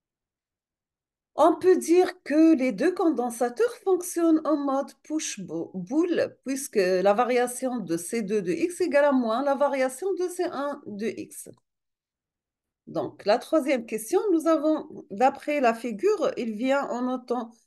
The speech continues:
respectivement Z un et Z deux les impidances des condensateurs C un et C deux. On obtient dans ce cas la tension V mesurée est égale à X sur L par epsilon R moins un sur epsilon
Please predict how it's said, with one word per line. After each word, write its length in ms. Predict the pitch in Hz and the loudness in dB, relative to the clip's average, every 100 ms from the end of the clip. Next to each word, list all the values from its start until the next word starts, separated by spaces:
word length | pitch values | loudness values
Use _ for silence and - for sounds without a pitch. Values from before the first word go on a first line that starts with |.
| _ | _
respectivement 1000 | - 240 277 - 269 - 269 226 247 254 | -2 -2 -2 -10 -12 -8 -6 -2 -2 -2
Z 200 | 190 208 202 | 0 0 0
un 140 | 226 | -2
et 140 | 233 220 | -2 -2
Z 260 | 180 190 | -2 -2
deux 140 | 175 262 | -2 -2
les 180 | 320 294 | -2 -2
impidances 540 | 294 294 247 269 269 | -4 -4 -6 -6 -6
des 100 | 220 | -6
condensateurs 760 | 240 240 208 226 254 240 233 233 | -6 -4 -4 -4 -4 -2 -4 -4
C 180 | - | -4
un 140 | - 208 | -2 0
et 100 | 190 | -2
C 180 | - 175 | -4 -6
deux. 380 | 156 330 403 _ _ _ _ - | -2 -4 -4 _ _ _ _ -10
On 200 | - 269 | -2 0
obtient 580 | 269 - - - 269 359 | 0 -4 -10 -6 2 4
dans 180 | 247 262 | 4 0
ce 180 | 247 262 | -2 -8
cas 380 | 247 247 359 - _ _ - | -2 0 0 -4 _ _ 2
la 180 | 247 | 4
tension 640 | 269 311 294 294 254 247 - | 4 2 0 -2 -6 -6 -6
V 260 | 180 208 302 | -6 0 2
mesurée 640 | 247 214 185 160 165 359 - _ _ | 2 0 0 0 0 -2 -8 _ _
est 180 | 269 294 | -10 -6
égale 340 | 302 233 277 262 | -4 0 2 2
à 100 | - | -2
X 220 | 262 - | -6 -14
sur 380 | - 196 185 - | -6 -4 -4 -2
L 540 | 240 370 247 - - | 0 2 2 0 -2
par 220 | - 247 - | -2 0 0
epsilon 500 | 262 214 269 233 - | -4 -2 -2 -2 0
R 240 | 170 214 277 | 4 4 2
moins 440 | 247 247 247 175 | -2 -2 -4 0
un 160 | 180 233 | -2 -2
sur 240 | - 247 | -6 -8
epsilon 440 | 269 233 - 240 | -8 -8 -8 -6